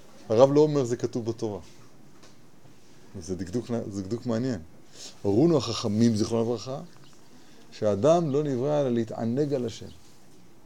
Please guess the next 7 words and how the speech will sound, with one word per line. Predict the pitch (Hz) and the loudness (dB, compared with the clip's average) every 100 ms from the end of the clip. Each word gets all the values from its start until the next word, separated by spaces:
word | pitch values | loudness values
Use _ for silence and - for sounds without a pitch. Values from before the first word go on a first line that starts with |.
| - - - 95 | -20 -20 -18 -8
וליהנות | 110 113 117 117 127 139 - - | -4 -4 -4 -6 -6 -6 -10 -10
מזיו | 113 101 120 | -10 -8 -10
שכינתו. | 113 - 107 98 - - - - - - - - - - - - | -10 -10 -10 -10 -16 -20 -20 -20 -20 -20 -20 -20 -20 -20 -20 -18
שזהו | - 92 135 147 | -12 -4 0 0
התענוג | - 110 107 123 107 85 85 - - - | 0 -4 -4 -4 -6 -10 -14 -18 -20 -16
האמיתי, | 90 - - 127 170 - - - - - 110 | -14 -14 -10 -10 -12 -16 -20 -20 -20 -14 -6
והעידון | 104 101 160 | -6 -2 -2